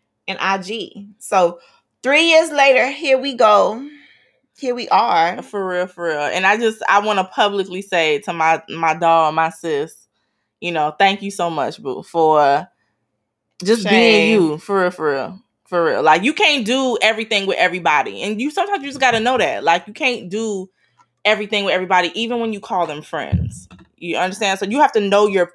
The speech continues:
Speaker 2: people. Know your friends, know what they're capable of,
Speaker 1: Thanks, Ish.
Speaker 2: know
Speaker 1: Thanks,
Speaker 2: their
Speaker 1: Chaz.
Speaker 2: spirit, know all of that. And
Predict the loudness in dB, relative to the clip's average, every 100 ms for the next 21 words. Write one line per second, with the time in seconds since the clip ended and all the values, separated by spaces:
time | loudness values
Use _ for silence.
0 | _ -10 -8 -4 -6 -6 _ _ _ 2
1 | 4 6 2 2 0 0 -2 -2 0 2
2 | 2 0 -2 -2 -2 0 2 2 2 -2
3 | -12 -12 -6 0 4 4 4 2 0 -4
4 | 0 2 4 2 0 -2 -2 -2 0 4
5 | 4 2 -2 -4 -6 -10 _ _ -6 -2
6 | 0 0 0 -2 -6 -10